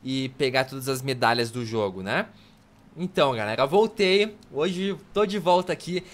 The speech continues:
porque, mano, o-, olha só esse, esse carrinho aqui. Eu já vou mostrar ele pra vocês. Só que antes, gente,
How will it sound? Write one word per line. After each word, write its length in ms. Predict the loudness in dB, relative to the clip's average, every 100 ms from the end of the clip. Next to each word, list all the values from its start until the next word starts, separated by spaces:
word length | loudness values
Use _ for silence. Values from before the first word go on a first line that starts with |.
| -20 -8
porque, 560 | -2 -2 -2 -2 -2 -4 -8
mano, 520 | -4 0 0 -4 -10 -14 -20 -20 -20
o-, 240 | -18 -16 -8
olha 340 | -4 0 0
só 200 | 0 -2
esse, 200 | -4 -6
esse 220 | -6 -6 -4
carrinho 400 | -6 -4 -4 -6
aqui. 180 | -2
Eu 80 | -2
já 120 | 0
vou 120 | -2 -4
mostrar 240 | -4 -4
ele 100 | -2
pra 100 | -4
vocês. 560 | -4 -6 -6 -6 -6 -10 -20 -14
Só 240 | -4 0 0
que 220 | 2 4
antes, 340 | 4 2 -4
gente, 460 | -2 -2 -2 -6